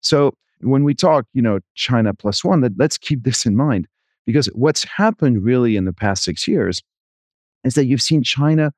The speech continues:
massively move up the value chain in terms of its exports. Six years ago, China was exporting cotton T-shirts and plastic toys. Today, out of nowhere, China is the biggest car exporter in the world.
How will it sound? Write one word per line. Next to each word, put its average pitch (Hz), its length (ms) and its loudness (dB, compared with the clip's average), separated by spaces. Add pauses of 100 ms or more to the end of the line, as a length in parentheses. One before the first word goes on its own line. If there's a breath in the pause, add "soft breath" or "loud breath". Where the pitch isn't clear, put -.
(300)
massively 131 680 0
move 127 300 0
up 127 160 2
the 113 100 0
value 113 420 0
chain 87 440 -4 (320)
in 104 100 -2
terms 113 260 2
of 104 80 2
its 98 140 -2
exports. 92 540 -4 (220)
Six - 400 -2
years 185 200 2
ago, 104 380 0 (440)
China 165 360 2
was 127 160 0
exporting 117 480 0
cotton 131 340 0
T-shirts 113 460 -2
and 92 120 -6
plastic 92 420 -4
toys. - 360 -6 (580)
Today, 135 520 2 (180)
out 127 140 2
of 110 100 0
nowhere, 110 560 0 (380)
China 143 240 2
is 143 80 0
the 131 80 0
biggest 120 340 -2
car 120 280 2
exporter 98 440 -4
in 82 100 0
the 80 60 -2
world. 67 300 -8